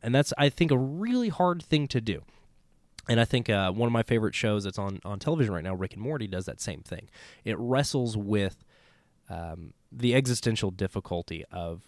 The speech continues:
comprehending the vastness of life without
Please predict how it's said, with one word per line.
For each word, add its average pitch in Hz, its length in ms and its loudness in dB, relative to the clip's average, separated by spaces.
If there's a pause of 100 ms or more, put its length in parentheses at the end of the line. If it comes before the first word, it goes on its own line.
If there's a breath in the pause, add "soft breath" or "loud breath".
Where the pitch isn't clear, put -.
(460)
comprehending 98 800 -2
the 90 60 -4
vastness 90 640 -4
of 87 160 -8
life 85 460 -10 (480)
without 262 560 2